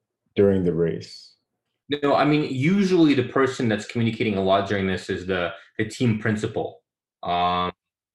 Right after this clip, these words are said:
Speaker 2: you know, that's sort of like the, the boss in the, in the sort of, in the garage, the person that's,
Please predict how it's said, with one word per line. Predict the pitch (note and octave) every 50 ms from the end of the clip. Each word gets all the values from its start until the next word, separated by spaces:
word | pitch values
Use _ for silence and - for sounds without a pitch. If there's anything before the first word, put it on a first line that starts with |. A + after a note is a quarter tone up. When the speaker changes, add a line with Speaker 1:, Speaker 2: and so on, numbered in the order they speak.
| _ _ _ -
Speaker 2:
you | G#2+
know, | G2 G2 F#2
that's | G#2+ A2+ - - - -
sort | C3 A#2+ A#2
of | A2 G2
like | G#2 G2+ F#2+ - -
the, | - G#2+ G2 F#2+ F2+ F2+ F2 F2 - - _ _ _ _ _ -
the | G#2+ A2 A#2
boss | G2 - - G#2 G2 G2 G2 G2 G2 - - -
in | E2+ G2+ G2+ G2 F#2+
the, | F#2 F#2 F2 F2 F2 E2+ E2+ - -
in | F#2+ F#2 F#2
the | F2
sort | - - - G2 F2+
of, | F2+ -
in | - G2 G2+
the | G2
garage, | F#2 G2 F#2+ F#2 F#2 F2+ -
the | - G2+
person | - A#2+ A2+ A2+ - A2+
that's, | G#2 F#2+ F#2+ - -